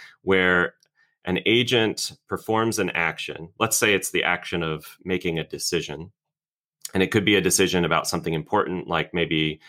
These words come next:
which political candidate to vote for. You can pick any action, any decision about an action, uh, that you want. But what's happened, and this agent doesn't know about it, what's happened is this evil neuroscientist has implanted a chip in this guy's brain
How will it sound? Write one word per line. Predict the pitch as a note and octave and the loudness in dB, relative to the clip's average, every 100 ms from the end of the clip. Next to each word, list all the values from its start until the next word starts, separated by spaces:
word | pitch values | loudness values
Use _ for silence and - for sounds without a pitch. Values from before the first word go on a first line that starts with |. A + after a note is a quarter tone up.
| - - | -20 -6
which | F2 - - | -4 -4 0
political | E2 E2 E2 D#2 | 2 2 0 -2
candidate | - E2 D#2+ D#2+ - | 0 0 2 0 -2
to | D#2 | -4
vote | D#2+ D#2 - | -2 -2 -2
for. | D#2+ D#2+ D#2+ D#2 _ _ - | -2 0 -2 -6 _ _ -6
You | |
can | - E2+ | -4 -2
pick | G2 E2+ | 0 2
any | E2+ E2 | 4 4
action, | C2 E2+ - E2+ D#2+ | 2 0 -2 -2 0
any | E2 E2 | 0 -2
decision | D#2+ E2 D#2+ D#2+ | -2 -2 -2 -2
about | D#2 D#2 | -2 -2
an | |
action, | - D#2+ - D#2 D2 _ | -4 -4 -4 -6 -8 _
uh, | D#2 D2 | -12 -10
that | - - | -10 -6
you | E2 | 0
want. | F#2 D#2 - - - _ | 2 2 -4 -16 -18 _
But | G#2 - - _ | 0 0 -6 _
what's | G2+ G#2 - | 0 2 2
happened, | B2 C#3 F#2+ E2+ E2 | 2 2 2 2 2
and | F2 | 2
this | F2 | 2
agent | - B2 A#2+ - | 4 4 2 0
doesn't | F#2 D#2 E2 | -2 -2 2
know | A2+ A2+ | 4 4
about | E2 E2 | 2 2
it, | E2 | 2
what's | F#2 G2 | 0 -2
happened | B2 C3+ A2 F2+ | -2 0 0 0
is | D#2+ | -2
this | E2+ - - | -6 -6 -6
evil | G#2 G#2+ F2 E2 D#2 D#2 | -4 0 2 0 -2 -2
neuroscientist | F#2+ G#2+ G2+ E2 D#2 D#2 D2+ D#2 - | 2 4 2 0 0 0 -2 -6 -4
has | E2 D#2 | -4 -4
implanted | F2 - G2 F#2+ F2 | -6 -2 0 0 -2
a | D#2+ | -4
chip | - - G#2+ - _ _ _ - | -2 0 0 -2 _ _ _ -6
in | E2+ | -4
this | E2+ | -2
guy's | - E2+ D#2+ | -2 0 0
brain | - E2+ F#2 F2+ D#2 D#2 | -2 0 2 2 0 -4